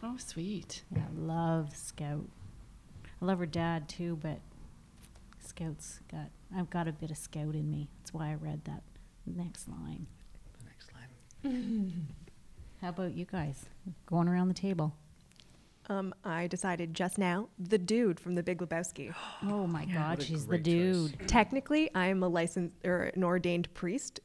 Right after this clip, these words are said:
Speaker 4: through the Church of Dude. We're Dudists priests. Um, and I, I would,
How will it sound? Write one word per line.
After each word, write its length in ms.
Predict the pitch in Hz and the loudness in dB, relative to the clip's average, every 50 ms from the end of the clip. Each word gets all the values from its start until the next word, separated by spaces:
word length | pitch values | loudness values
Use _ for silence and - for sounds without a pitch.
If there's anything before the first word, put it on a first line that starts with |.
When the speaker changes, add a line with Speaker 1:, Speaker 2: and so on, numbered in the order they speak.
| - - | -14 -4
Speaker 4:
through 180 | - 202 185 | 0 0 2
the 100 | 160 170 | 2 2
Church 320 | 170 - - - 175 175 - | -2 -2 0 0 0 2 2
of 140 | 269 247 240 | 0 2 2
Dude. 280 | 269 269 285 339 330 | 2 2 2 2 4
We're 140 | 208 180 180 | 4 2 2
Dudists 500 | 160 - 175 170 170 165 165 - - - | 4 4 4 4 4 4 2 2 -2 -4
priests. 480 | - - 185 165 180 - - - - - - - - - - - - - - - - | 0 2 2 2 2 2 2 0 0 0 0 -8 -20 -20 -20 -20 -20 -20 -14 -2 0
Um, 200 | 185 185 180 - - | 2 2 2 4 4
and 120 | 196 208 | 4 4
I, 180 | 185 190 202 208 - - | 6 4 2 0 0 0
I 160 | - 190 202 | 2 2 2
would, 200 | 202 202 190 | 2 0 -2